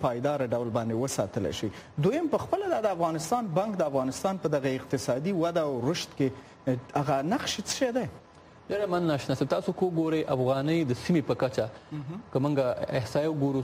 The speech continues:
Speaker 2: تر ټولو باثباته پولي واحد یا کرنسي پاتې شوې ده.
Speaker 1: او.
Speaker 2: اه، نو، اه، په هغه لحاظ موږ ډېر مطمئن یو. که تاسو د افغانۍ، اه،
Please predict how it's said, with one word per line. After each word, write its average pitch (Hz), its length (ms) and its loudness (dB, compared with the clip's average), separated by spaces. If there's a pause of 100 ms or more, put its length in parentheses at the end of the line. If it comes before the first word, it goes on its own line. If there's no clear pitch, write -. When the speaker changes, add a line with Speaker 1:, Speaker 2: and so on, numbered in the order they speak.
(100)
Speaker 2:
تر 139 100 2
ټولو 175 360 2
باثباته 131 680 2 (400)
پولي 139 160 2
واحد 127 360 2
یا 123 60 2
کرنسي 117 340 0
پاتې 110 220 0
شوې 110 240 0
ده. 107 80 -4 (180)
Speaker 1:
او. 135 120 -4 (100)
Speaker 2:
اه، 131 340 0
نو، 160 440 2 (280)
اه، 143 80 2
په 143 120 0
هغه 160 140 2
لحاظ 170 320 0
موږ 147 140 2
ډېر 151 120 2
مطمئن 139 460 2
یو. 160 80 2
که 151 100 0
تاسو 143 440 2
د - 140 0
افغانۍ، 135 560 2
اه، 127 760 0